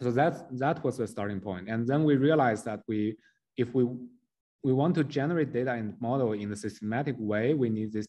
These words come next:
D P generator, which is essentially a complicated workflow. And as the complexity of D P generator in-, increased, we realized that, let's say, just for the, uh, generating of D F D data, we have different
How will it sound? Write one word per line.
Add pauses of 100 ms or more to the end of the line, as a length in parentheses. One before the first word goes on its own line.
D
P
generator,
which (640)
is
essentially (180)
a (220)
complicated (260)
workflow. (380)
And (260)
as
the
complexity
of
D
P
generator
in-, (120)
increased, (600)
we
realized
that, (580)
let's
say, (220)
just
for
the, (800)
uh,
generating
of
D
F
D
data,
we
have
different